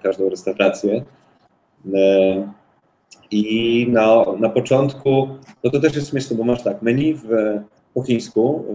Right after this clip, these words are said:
w, więc nie, no nie wiesz po prostu co, e, więc na początku zaglądałem ludziom w talerze.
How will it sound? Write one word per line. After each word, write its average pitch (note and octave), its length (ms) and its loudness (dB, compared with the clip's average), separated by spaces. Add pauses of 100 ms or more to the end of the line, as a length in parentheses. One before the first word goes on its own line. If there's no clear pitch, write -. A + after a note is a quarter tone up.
(120)
w, G#2 400 0 (420)
więc G#2+ 340 -8
nie, G#2 380 -6 (140)
no D#3+ 180 -6
nie D#3 140 -2
wiesz A#2+ 140 0
po A#2+ 100 -4
prostu A#2 300 -4
co, A2 440 2 (520)
e, G#2+ 260 0
więc A#2+ 380 -4
na A2+ 320 -6
początku C3 460 -8
zaglądałem A#2+ 640 2
ludziom A#2 300 2
w - 60 -20
talerze. A2+ 380 2